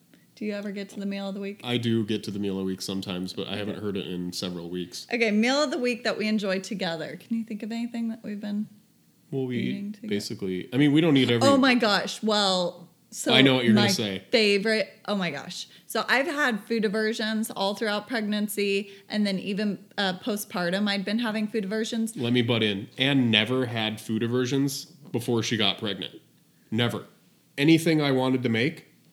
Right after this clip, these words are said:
Speaker 2: anything I wanted to bring home, I could bring home brisket, I could bring home gluten-free fried chicken, I could bring home anything under the sun. I could bring home grilled zucchini or cook it or whatever, and she'd be down to eat it.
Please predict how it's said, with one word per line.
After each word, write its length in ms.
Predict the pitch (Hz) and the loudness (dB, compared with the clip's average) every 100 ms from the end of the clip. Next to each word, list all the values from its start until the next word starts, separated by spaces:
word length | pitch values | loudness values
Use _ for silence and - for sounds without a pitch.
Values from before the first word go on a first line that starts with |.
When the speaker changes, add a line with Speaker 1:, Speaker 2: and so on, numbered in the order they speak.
| _ _ _ | _ _ _
Speaker 2:
anything 480 | 131 147 147 160 143 | 2 4 4 4 4
I 80 | 127 | 4
wanted 260 | 120 120 117 | 2 2 2
to 80 | |
bring 240 | 110 113 107 | 2 0 0
home, 260 | 113 123 127 | 0 0 0
I 80 | 135 | 0
could 160 | 139 | 2
bring 180 | 135 127 | 4 4
home 280 | 117 107 101 | 2 0 0
brisket, 640 | 151 170 170 - 165 - | 2 2 2 2 0 0
I 100 | - | -4
could 180 | 117 113 | -4 -4
bring 260 | 104 104 98 | -2 -2 -2
home 420 | 104 98 95 95 - _ _ _ - _ _ _ _ _ _ _ 208 143 | -4 -2 -2 -4 -8 _ _ _ -20 _ _ _ _ _ _ _ -8 -2
gluten-free 640 | 135 156 156 139 160 143 | 6 6 6 2 4 4
fried 360 | 127 139 123 120 | 4 0 0 0
chicken, 320 | - 156 151 | 0 0 0
I 120 | 143 | 0
could 160 | 160 143 | 2 4
bring 180 | 147 | 4
home 220 | 135 123 117 - | 4 0 -2 0
anything 460 | 156 165 165 143 | 2 2 2 2
under 160 | 127 117 | 2 0
the 80 | 104 | -2
sun. 320 | - 110 98 | -2 -2 -2
I 80 | 110 | -2
could 140 | 123 | -2
bring 180 | 120 113 | 0 0
home 240 | 117 110 101 | 0 -2 0
grilled 280 | 113 117 | 0 0
zucchini 720 | 110 107 101 143 135 135 127 - - | 0 -4 -2 0 2 4 2 -4 -14
or 140 | - 107 | -8 -2
cook 280 | - 147 147 | 4 4 6
it 220 | 127 - | 0 0
or 120 | 110 | -2
whatever, 440 | 107 120 123 120 - _ - | 0 0 0 -2 -8 _ -2
and 140 | 120 | 2
she'd 220 | 117 120 113 | 4 2 2
be 60 | |
down 280 | 107 101 101 | 0 0 -2
to 80 | 95 | -2
eat 180 | 107 104 | -2 -2
it. 180 | 98 | -4